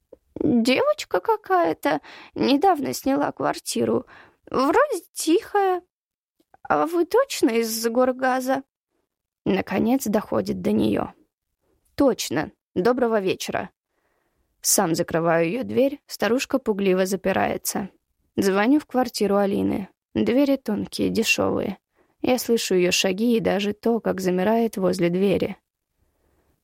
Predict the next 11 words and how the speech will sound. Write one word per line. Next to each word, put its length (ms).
«Малышка, 560
ну 160
чем 240
ты 120
думала, 360
снимаю 420
эту 160
квартиру? 680
Дверь 440
выбить, 360
расплюнуть. 800